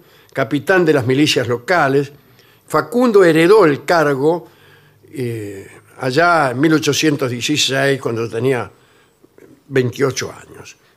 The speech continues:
si no calculo mal. Fue, según se dice, un muchacho andariego,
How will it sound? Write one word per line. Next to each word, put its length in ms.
si 120
no 140
calculo 380
mal. 260
Fue, 460
según 340
se 120
dice, 300
un 80
muchacho 420
andariego, 960